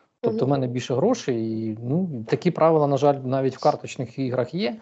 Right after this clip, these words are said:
Speaker 1: Політика мало чим від цього відрізняється. Тому, е, ну, те, що я от бачу зараз, то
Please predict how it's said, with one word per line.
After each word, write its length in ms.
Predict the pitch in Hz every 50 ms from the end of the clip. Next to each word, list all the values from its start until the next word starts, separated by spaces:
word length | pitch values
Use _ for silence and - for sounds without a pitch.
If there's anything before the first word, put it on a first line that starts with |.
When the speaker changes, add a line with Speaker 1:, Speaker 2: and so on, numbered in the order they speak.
| - - - - - _ _
Speaker 1:
Політика 400 | - 151 175 170 170 160 - 175
мало 260 | 156 151 147 135 127
чим 200 | 123 - - 127
від 80 | 120 113
цього 180 | - - 127
відрізняється. 800 | 127 131 123 123 123 120 143 165 185 180 170 151 - - 123 - - - - - - - - - - _ _ - - -
Тому, 520 | 143 139 143 151 160 160 156 147 135 135
е, 480 | 127 123 123 123 120 120 123 123 120 123 135 143 151 - 160
ну, 280 | 151 139 123 110 107 - - 175 -
те, 160 | - 160 170 165
що 180 | - - 151
я 180 | 147 147 147 147
от 180 | 143 - -
бачу 440 | - 147 127 123 151 147 - - 139
зараз, 420 | 117 120 143 160 165 147 - - -
то 480 | _ - 131 127 123 123 123 120 117